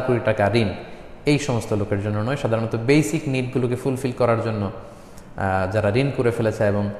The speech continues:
এই ঋণের দায় বয়ে, বয়ে বেড়াচ্ছে, ঋণে জর্জরিত, তাদেরকে কিন্তু আমরা জাকাতের টাকা দিয়ে সহযোগিতা করতে পারি। সর্বশেষ হচ্ছে ইবনুস সাবিল,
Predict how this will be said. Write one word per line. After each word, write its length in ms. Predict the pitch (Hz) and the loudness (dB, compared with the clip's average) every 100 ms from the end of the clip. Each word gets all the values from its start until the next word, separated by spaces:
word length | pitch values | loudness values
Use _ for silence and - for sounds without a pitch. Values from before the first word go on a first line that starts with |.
| - - - - | -14 -18 -16 -4
এই 120 | 98 | 0
ঋণের 360 | 101 110 110 104 | 2 0 0 2
দায় 200 | 104 104 | 4 6
বয়ে, 200 | 107 104 104 | 6 4 4
বয়ে 160 | 113 | 4
বেড়াচ্ছে, 420 | 107 98 - - 101 | 4 2 2 0 0
ঋণে 220 | 104 101 | 0 2
জর্জরিত, 480 | 104 98 104 101 135 | 2 2 2 0 0
তাদেরকে 420 | 131 123 143 131 | 2 2 2 0
কিন্তু 220 | 123 117 | -2 -2
আমরা 180 | 107 104 | 0 0
জাকাতের 380 | 104 101 98 104 | 2 0 0 -2
টাকা 160 | 104 101 | -2 -2
দিয়ে 200 | 101 147 | 0 -2
সহযোগিতা 500 | - 110 104 92 92 | -2 -2 -2 -2 -4
করতে 240 | 98 95 | -6 -6
পারি। 140 | 98 104 | -4 -2
সর্বশেষ 560 | - 143 160 165 160 | 4 4 4 2 0
হচ্ছে 180 | 160 - | 0 0
ইবনুস 320 | 135 139 - | 0 0 0
সাবিল, 280 | - 120 101 | 2 2 2